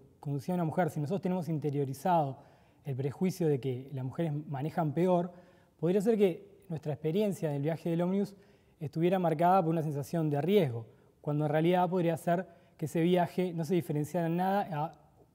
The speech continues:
otro viaje que tuvimos a lo largo de la semana. Y podría ser que nosotros llegáramos a nuestro trabajo y comentásemos que tuvimos un viaje en el cual casi chocamos.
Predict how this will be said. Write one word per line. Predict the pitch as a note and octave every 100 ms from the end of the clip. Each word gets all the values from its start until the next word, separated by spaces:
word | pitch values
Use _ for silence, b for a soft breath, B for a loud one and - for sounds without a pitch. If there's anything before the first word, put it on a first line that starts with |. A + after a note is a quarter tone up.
| -
otro | G#3+ F3+
viaje | E3 E3
que | D3+
tuvimos | C#3 D#3 D#3 D#3+ - b b b
a | D3+
lo |
largo | D3+ D3+ D3
de | C3+
la | C3
semana. | - D#3 D3+ C3 A#2+ b b b b
Y | C#3+
podría | C#3+ E3+
ser | E3 F#3+
que | D#3+
nosotros | D3 E3+ -
llegáramos | F3 F3+ E3 C3+
a |
nuestro | D3+ D#3
trabajo | D3 D#3+ F3 E3 A3 A3 B B B
y | C#3
comentásemos | D3 D3 C#3+ - F#3 F3+
que | D#3
tuvimos | C#3 D#3+ E3
un | D3+
viaje | D3 E3+ E3+ G#3+ G#3+ B B B -
en | C#3+
el |
cual | C#3+ E3+ D#3
casi | D3 D3+ C#3+
chocamos. | E3 G3+ G3 B2+ -